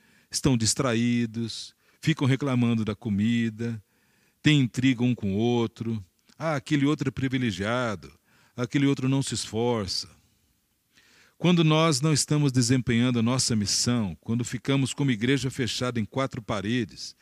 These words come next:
ficamos reclamando do irmão, da roupa do outro, porque o outro é preferido, ficamos com picuinhas que nos desviam do propósito da missão.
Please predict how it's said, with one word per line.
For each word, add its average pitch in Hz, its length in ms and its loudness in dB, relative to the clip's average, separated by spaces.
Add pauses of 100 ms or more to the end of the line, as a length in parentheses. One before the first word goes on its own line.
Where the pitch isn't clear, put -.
(320)
ficamos 165 420 2
reclamando 143 640 0
do 127 120 0
irmão, 104 600 0 (320)
da 127 140 0
roupa 135 320 2
do 107 120 -4
outro, 104 540 -2
porque - 240 -6
o 135 60 2
outro 139 220 2
é - 20 -4
preferido, 110 800 -4 (420)
ficamos 165 560 2
com 156 160 -2
picuinhas 156 880 2
que 139 100 -2
nos 127 140 2
desviam 123 720 0
do 135 100 0
propósito 117 800 -2
da 104 160 -4
missão. 92 520 -4